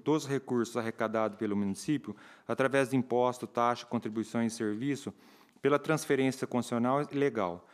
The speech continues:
foram arrecadados neste grupo quarenta e quatro milhões duzentos e quarenta e sete mil quatrocentos e quarenta e seis reais e setenta e nove centavos, corresponde a trinta e um vírgula zero sete por cento.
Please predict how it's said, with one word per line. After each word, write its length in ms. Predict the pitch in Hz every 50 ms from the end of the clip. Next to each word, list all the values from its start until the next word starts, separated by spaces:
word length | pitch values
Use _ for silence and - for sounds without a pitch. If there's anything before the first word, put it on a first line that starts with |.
| - _
foram 320 | _ - - 147 156 160
arrecadados 760 | 151 147 143 139 139 - 123 117 110 123 127 127 120 110 107
neste 360 | 104 110 117 120 117 - - 107
grupo 480 | 101 127 131 139 127 - - 101 95 - - - - - _ _
quarenta 420 | - 127 127 131 151 165 165 -
e 80 | 156 143
quatro 400 | 131 - 131 123 117 113 - 113
milhões 460 | 107 101 101 107 110 120 123 117 113
duzentos 480 | 110 113 117 110 110 131 147 156 147 147
e 60 | 147
quarenta 340 | - 139 127 123 120 110 113
e 80 | 113
sete 500 | 107 - - 113 107 104 101 - - -
mil 380 | - 117 117 123 131 147 143 - - - - - - _ -
quatrocentos 520 | - 123 120 - - - 160 165 165 156
e 20 | 156
quarenta 340 | - 147 139 139 127 127
e 60 | 131 123
seis 300 | 120 - 127 113 101 107
reais 360 | 107 107 110 113 120 127 123
e 40 | -
setenta 340 | - 131 - 135 127 120
e 60 | 139 135
nove 260 | 127 123 127 127 -
centavos, 680 | - 151 151 143 123 123 101 90 85 - - - - - _ _ _ _ _ _ _ _ _ _ _ _ _ _ _ - -
corresponde 680 | - 131 123 131 123 - - - 135 143 139 127 113 113
a 60 | 110
trinta 360 | - - 143 151 135 - 127
e 120 | 120 127
um 100 | 147 156 147 - - - - _ _
vírgula 260 | 123 131 131 135 131
zero 280 | 127 123 135 131 127 117
sete 400 | - - 123 117 120 120 - -
por 200 | - 127 123 113
cento. 400 | - - 117 80 71 69 -